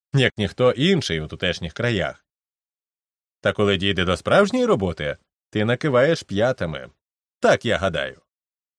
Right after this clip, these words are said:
«Побачимо, Непозидо, побачимо», — скромно заперечив юнак. «Я ще ніколи не бився, і тому не буду хвалитись. Я чував про людей, що дуже козирилися перед боєм,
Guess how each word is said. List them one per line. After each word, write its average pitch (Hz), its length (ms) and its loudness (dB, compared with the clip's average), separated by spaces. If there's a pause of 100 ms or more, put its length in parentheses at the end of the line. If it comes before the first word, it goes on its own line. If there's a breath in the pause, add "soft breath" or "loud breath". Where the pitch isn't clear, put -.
(600)
«Побачимо, 120 500 0
Непозидо, 71 600 -10 (280)
побачимо», — 233 600 -2 (420)
скромно 85 480 -4
заперечив 82 480 -6
юнак. 80 400 -8 (760)
«Я 156 340 2
ще 143 240 0
ніколи 135 360 0
не 139 80 2
бився, 123 420 -4 (240)
і 175 140 2
тому 165 460 2
не 143 140 0
буду 156 220 2
хвалитись. 151 680 -4 (960)
Я 117 280 2
чував 110 360 4
про 98 160 0
людей, 95 540 2 (240)
що - 260 -2
дуже 90 520 0
козирилися 104 680 2
перед 90 240 -2
боєм, 82 480 -2